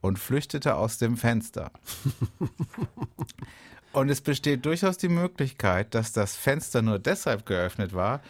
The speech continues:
weil man sich auch beim Haftrichter an die Corona-Regeln halten wollte, um einmal pro Stunde ordentlich durchzulüften. <laughs> Ich finde es gut. Halten Sie sich weiterhin an die Regeln.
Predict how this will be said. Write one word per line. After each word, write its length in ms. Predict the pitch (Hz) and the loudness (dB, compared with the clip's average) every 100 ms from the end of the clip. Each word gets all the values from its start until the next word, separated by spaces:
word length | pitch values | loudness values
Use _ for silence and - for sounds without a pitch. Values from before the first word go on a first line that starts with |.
| - - | -20 -10
weil 180 | 95 107 | 2 4
man 180 | 156 165 | 4 0
sich 200 | 147 147 | 0 0
auch 80 | 131 | 2
beim 280 | 135 135 127 | 2 2 0
Haftrichter 540 | 175 - 123 - 110 | -2 0 -2 0 2
an 120 | 101 | 2
die 100 | 107 | 0
Corona-Regeln 1000 | 110 127 120 147 190 120 104 95 92 85 | 0 0 0 0 2 4 4 2 2 2
halten 320 | 92 90 95 90 | 0 0 -2 0
wollte, 360 | 98 110 165 - - - | 0 0 -4 -4 -16 -6
um 240 | - 113 110 | 0 0 2
einmal 340 | 104 127 147 | 0 2 0
pro 160 | - 147 | -2 -6
Stunde 480 | - 120 127 135 - | -2 0 0 -2 0
ordentlich 440 | 98 110 110 131 | 0 2 0 -2
durchzulüften. 800 | 123 101 - - 85 90 - 214 | 0 0 0 -2 -2 -4 -4 -6
<laughs> 40 | - 202 - - - - - - - - - - - - - - - - - - - - - - - - - 185 214 - - | -2 -2 -2 -4 -6 -2 -2 0 -2 -2 -2 -2 -2 -2 -2 -4 -4 -8 -8 -12 -10 -14 -14 -16 -16 -16 -10 -2 -2 -2 2
Ich 140 | 220 240 | 2 4
finde 200 | 302 277 | 2 2
es 100 | 233 | 2
gut. 320 | 285 247 - | 2 2 2
Halten 340 | 175 208 240 214 | 4 4 4 0
Sie 120 | 214 | 0
sich 220 | 196 175 | 0 2
weiterhin 480 | 165 185 180 156 143 | 4 4 2 2 2
an 180 | 123 131 | 0 2
die 80 | 131 | 2
Regeln. 400 | 117 117 107 | 2 2 2